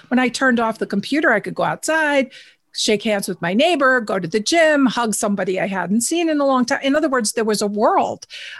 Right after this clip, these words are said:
out there in which I could extend all of my humanness into and be okay. But we can't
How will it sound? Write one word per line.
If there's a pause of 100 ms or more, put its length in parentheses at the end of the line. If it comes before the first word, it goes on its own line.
(100)
out
there
in
which
I
could (320)
extend
all
of
my
humanness (480)
into
and
be (100)
okay. (180)
But
we
can't